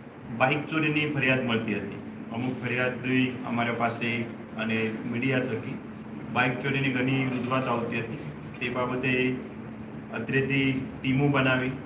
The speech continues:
તપાસ કરતા અમને એક સારી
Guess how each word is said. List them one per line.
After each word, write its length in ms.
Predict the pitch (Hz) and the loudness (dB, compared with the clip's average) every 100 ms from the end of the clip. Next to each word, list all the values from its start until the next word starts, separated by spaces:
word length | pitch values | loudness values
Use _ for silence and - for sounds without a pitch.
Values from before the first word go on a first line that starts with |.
| - - | -12 -8
તપાસ 360 | 117 110 135 135 | -6 0 0 0
કરતા 380 | 127 110 104 90 - - - - - - - - - | -2 -2 -2 -2 -6 -12 -12 -12 -12 -12 -10 -10 -4
અમને 380 | 127 135 135 135 135 131 - | 0 2 4 4 4 2 -4
એક 160 | 127 - | -8 -4
સારી 320 | - 127 143 | 2 2 2